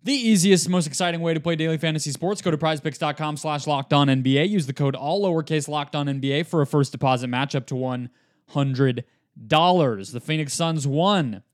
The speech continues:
one twenty-nine to one thirteen. We're diving into every angle of the win and Kevin Durant's virtuoso performance today. If you have not already, hit follow or subscribe.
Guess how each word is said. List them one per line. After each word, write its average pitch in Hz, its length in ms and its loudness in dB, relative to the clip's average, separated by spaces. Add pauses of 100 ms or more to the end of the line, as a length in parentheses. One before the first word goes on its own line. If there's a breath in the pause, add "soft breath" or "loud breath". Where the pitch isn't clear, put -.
(220)
one 247 300 -2
twenty-nine 170 500 0
to 151 80 2
one 147 220 2
thirteen. 185 760 -6 (720)
We're 131 120 -6
diving 190 440 0
into 190 460 -2
every 196 540 -4 (160)
angle 202 480 0
of 170 280 0
the 147 80 0
win 185 440 -2
and 131 240 -8
Kevin 156 240 -4
Durant's 147 500 -2
virtuoso 175 840 0
performance 165 580 -4
today. 165 240 4
If 160 140 0
you 139 80 2
have 156 280 2
not 170 160 4
already, 151 360 4
hit 165 180 -2
follow 165 260 0
or 156 120 -2
subscribe. 160 800 -4